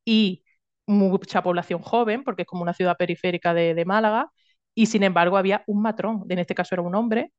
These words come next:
un matrón en el centro de salud, es que no había más. Y de hecho yo fui a la primera cita con él y me dijo él, "Yo ya no te voy a ver más en todo el embarazo, porque no puedo, porque estoy solo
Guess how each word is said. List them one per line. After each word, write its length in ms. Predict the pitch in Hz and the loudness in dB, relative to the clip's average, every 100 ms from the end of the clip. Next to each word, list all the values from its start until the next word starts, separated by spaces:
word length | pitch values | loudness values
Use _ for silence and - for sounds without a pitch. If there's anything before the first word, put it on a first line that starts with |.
| _ _ | _ _
un 160 | 226 226 | 2 4
matrón 500 | 247 240 202 233 - _ _ _ _ _ _ _ _ _ | 4 4 2 0 -4 _ _ _ _ _ _ _ _ _
en 220 | 214 196 196 | -4 0 2
el 100 | 185 | 0
centro 180 | 208 | -2
de 40 | 269 | -2
salud, 360 | 214 240 320 - _ | -2 -2 -6 -12 _
es 140 | 208 220 | -2 0
que 100 | 240 | 0
no 80 | |
había 180 | 220 190 | 2 2
más. 260 | 208 269 - | 0 -4 -2
Y 100 | 214 | 0
de 100 | 190 | 2
hecho 140 | 214 | 0
yo 140 | 202 196 | 0 0
fui 120 | 233 | 0
a 40 | |
la 80 | 214 | 0
primera 260 | 220 214 208 | 0 -2 -4
cita 260 | 233 208 - | -4 -6 -6
con 180 | 175 | -4
él 300 | 196 240 311 - _ _ - | -4 -4 -6 -16 _ _ 2
y 140 | 247 | 4
me 140 | 220 | 6
dijo 320 | 190 226 - 185 | 4 0 2 0
él, 260 | 180 - - | 0 -4 -12
"Yo 180 | 190 214 | -4 0
ya 120 | 262 | 0
no 120 | 269 | 0
te 80 | 254 | -2
voy 140 | 254 | -2
a 60 | 262 | -2
ver 160 | 269 | -4
más 280 | 240 247 254 - | -6 -8 -8 -4
en 100 | 214 | -2
todo 140 | 202 | -2
el 40 | 196 | -2
embarazo, 500 | 185 165 160 - - _ _ | -4 -4 -8 -14 -20 _ _
porque 260 | - 226 196 | 2 4 4
no 160 | 165 160 | 0 2
puedo, 460 | 190 320 277 - _ _ | 2 2 0 -4 _ _
porque 240 | 202 202 | 2 2
estoy 300 | 185 - 220 | 0 2 2
solo 500 | 214 - 220 294 - | 2 -2 -2 -2 -8